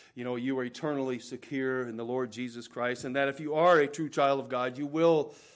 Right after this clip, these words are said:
persevere to the end. There is no question. That's one of the ways that we know that we are a true child of God. But look here,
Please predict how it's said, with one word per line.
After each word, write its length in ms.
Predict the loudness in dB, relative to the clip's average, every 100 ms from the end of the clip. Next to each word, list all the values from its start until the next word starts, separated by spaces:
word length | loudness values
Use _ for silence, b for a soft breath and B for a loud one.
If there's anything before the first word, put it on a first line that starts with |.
| B _
persevere 500 | -2 -2 -2 0 0
to 220 | -2 -6
the 180 | -4 -2
end. 460 | -2 -2 -4 -8
There 180 | -6 -4
is 220 | -6 -6
no 120 | -8
question. 440 | -8 -6 -6 -6 0
That's 280 | 0 -2 -2
one 200 | 0 0
of 100 | -2
the 80 |
ways 360 | 0 4 4 4
that 140 | 0
we 140 | -2 -6
know 500 | -2 -2 -2 -6 -14 b b b b b b b _
that 140 | -6
we 140 | -2 2
are 180 | 2
a 60 | 0
true 220 | -4 -10
child 440 | -2 0 0 -2 -8 -16
of 140 | -16 -6
God. 360 | -6 -4 -8 -14 b b b b b _
But 140 | -10 -2
look 220 | -4 0
here, 380 | 0 0 0